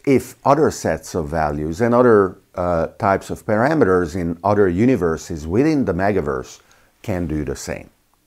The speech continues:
Let's now talk about the multiverse.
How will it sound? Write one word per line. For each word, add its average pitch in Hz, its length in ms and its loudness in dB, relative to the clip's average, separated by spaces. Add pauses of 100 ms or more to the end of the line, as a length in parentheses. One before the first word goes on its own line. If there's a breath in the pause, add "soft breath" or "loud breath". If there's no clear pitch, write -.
(2000 soft breath)
Let's - 580 0 (540)
now 104 400 -2 (120)
talk 82 280 -2
about 80 580 -6 (340)
the 95 380 -4 (1400)
multiverse. 82 880 -6